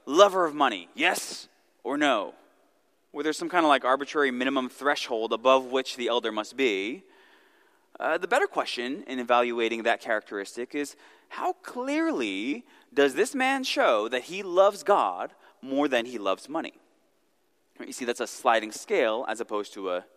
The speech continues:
yes, no. Quarrelsomeness, yes or no? Well, that's not really the question. It's how quarrelsome has this man shown himself to be? You get my point. Uh, like I said earlier, we're not looking for perfection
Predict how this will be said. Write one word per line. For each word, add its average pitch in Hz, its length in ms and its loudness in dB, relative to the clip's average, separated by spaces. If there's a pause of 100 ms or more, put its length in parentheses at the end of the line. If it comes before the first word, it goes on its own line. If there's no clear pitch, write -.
yes, 92 260 -10
no. - 240 -8 (1700)
Quarrelsomeness, 147 840 0 (180)
yes 123 260 -4
or 226 60 -2
no? 269 320 0 (120)
Well, - 220 -4
that's - 160 -6
not 262 160 -2
really 214 160 4
the 190 80 2
question. 165 560 -2 (280)
It's 165 200 -6 (160)
how 294 300 -2
quarrelsome 123 1000 0 (260)
has 117 240 -2
this 123 180 -10
man 101 400 -4 (180)
shown 101 260 -10
himself 85 400 -10
to 107 80 -20
be? 208 260 -10 (1160)
You 147 80 -10
get 113 120 -2
my 95 100 -4
point. 147 480 -4 (840)
Uh, - 360 -8 (100)
like 208 140 2
I 220 60 4
said 196 160 2
earlier, 190 220 2
we're 185 120 2
not 214 180 0
looking 175 260 -4
for 180 140 -2
perfection 214 760 -8